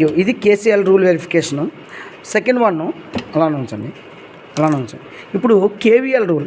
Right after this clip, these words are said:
Kirchhoff వోల్టేజ్ రూల్ వెరిఫికేషను. మనం కొంత కరెంట్ అప్లై చేసి పవర్ సప్లై ఇచ్చాము. ఐ వన్ పాత్లో మనకి ఎంత కరెంట్ వస్తుందో ఇక్కడ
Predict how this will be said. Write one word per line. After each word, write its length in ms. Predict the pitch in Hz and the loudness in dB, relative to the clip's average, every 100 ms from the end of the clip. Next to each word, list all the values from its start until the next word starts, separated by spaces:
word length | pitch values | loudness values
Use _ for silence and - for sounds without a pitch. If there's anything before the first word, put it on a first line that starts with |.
| - | -4
Kirchhoff 340 | 196 - 240 185 | -2 0 -2 2
వోల్టేజ్ 340 | 214 226 233 185 | 0 4 2 4
రూల్ 160 | 214 202 | 0 2
వెరిఫికేషను. 560 | 175 165 170 160 139 135 - - - - - - | 0 0 -2 -2 -2 -6 -10 -18 -18 -18 -8 -4
మనం 120 | 196 | 0
కొంత 120 | 220 - 185 | 0 0 2
కరెంట్ 240 | 196 220 214 | 2 2 0
అప్లై 180 | 220 190 | 2 2
చేసి 180 | 185 185 175 - 175 | 0 -4 -12 -4 2
పవర్ 180 | 185 202 | 2 2
సప్లై 260 | 214 214 190 | 0 2 0
ఇచ్చాము. 340 | - 170 151 247 - - - - - - 180 | 2 0 0 -6 -10 -20 -20 -20 -10 0 2
ఐ 40 | 214 | 4
వన్ 120 | 233 226 | 2 2
పాత్లో 320 | 214 214 226 226 220 - 190 | 0 2 6 6 4 0 -2
మనకి 220 | 196 202 196 | 0 2 2
ఎంత 140 | 196 - 208 | 2 2 2
కరెంట్ 240 | 202 202 | 2 0
వస్తుందో 260 | 196 185 196 | -2 0 0
ఇక్కడ 120 | 208 | 0